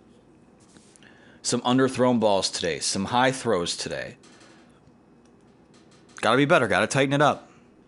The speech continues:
Simple as that. Nico Collins, only two catches on the day, five targets. Now, the one was a fifty-one yard bomb that got you back into this game after,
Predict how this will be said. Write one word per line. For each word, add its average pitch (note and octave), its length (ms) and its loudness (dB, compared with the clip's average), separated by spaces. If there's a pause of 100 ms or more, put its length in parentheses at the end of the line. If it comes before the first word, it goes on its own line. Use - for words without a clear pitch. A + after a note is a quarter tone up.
Simple B2+ 280 -2
as B2+ 140 0
that. B2+ 320 0 (680)
Nico C3+ 240 2
Collins, C#3 680 0
only C3 240 2
two C#3 180 0
catches C#3+ 400 0
on G#2 80 -2
the F#2+ 80 -4
day, F2 220 -4
five A#2+ 340 2
targets. - 600 -4 (1040)
Now, F2 80 -8
the F2 80 -4
one G2+ 160 0
was A2 100 -2
a A2 60 -2
fifty-one C3+ 500 0
yard B2 320 2
bomb B2+ 300 4
that G#2 100 0
got G#2+ 300 0
you A2 80 -2
back G#2+ 400 2
into B2 100 -2
this A2+ 160 -2
game C3 240 0
after, G#2+ 580 0